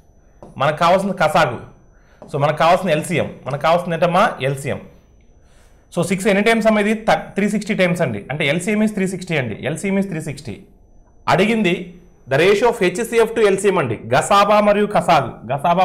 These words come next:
మరియు గసాబు. గసాబు ఆరు అండి. గసాబా ఆరు. కసాగు త్రీ సిక్స్టీ అండి. కసాగు త్రీ సిక్స్టీ. అంటే వన్ is to సిక్స్టీ అండి. వన్ is to సిక్స్టీ. So, your answer is what? One is to sixty. One is to sixty. So, అడిగింది గసాబా మరియు కసాగు. One is to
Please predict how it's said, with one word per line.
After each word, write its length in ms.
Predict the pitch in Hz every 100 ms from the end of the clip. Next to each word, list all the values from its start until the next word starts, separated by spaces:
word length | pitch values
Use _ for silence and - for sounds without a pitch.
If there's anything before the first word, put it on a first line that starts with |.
| 180
మరియు 160 | 170 143
గసాబు. 300 | 139 139 135 - - - - 117
గసాబు 340 | - 208 214 208 185
ఆరు 120 | 196
అండి. 200 | 180 127 - - - -
గసాబా 360 | - 135 180 185 170
ఆరు. 160 | 160 - - - - -
కసాగు 320 | 165 208 220
త్రీ 100 | 214 196
సిక్స్టీ 220 | 196 - 190
అండి. 120 | 127 127
కసాగు 260 | 147 180 180
త్రీ 100 | 165 160
సిక్స్టీ. 240 | 147 110 78 - - - -
అంటే 120 | 135 127
వన్ 160 | 165
is 80 | 196 202
to 60 | 190
సిక్స్టీ 220 | 185 190 175
అండి. 120 | 113 98
వన్ 120 | 143
is 60 | 165 185
to 60 | 170
సిక్స్టీ. 280 | 135 - 104 - - -
So, 40 | -
your 100 | 127 135
answer 180 | 170 185
is 60 | 175
what? 120 | 185 175
One 80 | 160
is 60 | 175
to 60 | 180 165
sixty. 280 | 139 - 110 - 113
One 100 | 143
is 60 | 151 208
to 80 | 262 - -
sixty. 380 | - 135 - 135 95 - - - -
So, 60 | 147 135
అడిగింది 340 | 135 165 214 190 123
గసాబా 520 | - - 196 196 202 247 - - - 147
మరియు 200 | 208 240
కసాగు. 380 | 185 - 135 101 92 123
One 100 | 170
is 60 |
to 60 | 180